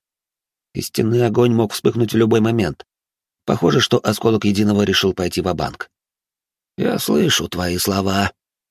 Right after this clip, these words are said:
медленно проговорил Эверент, склоняя голову набок. «Я помню многое.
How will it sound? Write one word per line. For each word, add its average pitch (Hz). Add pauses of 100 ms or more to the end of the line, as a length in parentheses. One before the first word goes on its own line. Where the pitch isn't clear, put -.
(300)
медленно 85
проговорил 90
Эверент, 101
склоняя 90
голову 87
набок. 78 (680)
«Я 185
помню 156
многое. 73